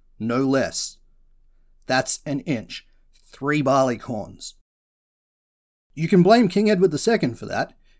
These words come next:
He was the one that decided that an inch was to be exactly the length of three corns of barley, dried and rounded, because we're trying to be scientific here, placed end to end, lengthways, constitutes an inch.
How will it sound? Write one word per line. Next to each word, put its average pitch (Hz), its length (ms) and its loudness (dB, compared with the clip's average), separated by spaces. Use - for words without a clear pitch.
He 220 200 0
was 220 140 2
the 196 100 2
one 180 160 6
that 156 100 2
decided 170 500 0
that 139 140 -4
an 151 160 -4
inch 190 420 0
was 139 140 -2
to 156 120 -4
be 165 240 0
exactly 139 760 -2
the 139 80 -4
length 135 520 0
of 123 160 -6
three 190 300 0
corns 185 400 2
of 147 160 -2
barley, 139 480 -2
dried 123 260 -2
and 196 120 2
rounded, 147 340 0
because 131 260 -6
we're 135 60 -6
trying 131 200 -4
to 120 40 -4
be 120 60 -6
scientific 135 540 -4
here, 107 200 -10
placed 180 400 2
end 175 220 2
to - 160 0
end, 139 320 0
lengthways, 131 880 0
constitutes 180 760 0
an 147 280 -4
inch. - 500 -10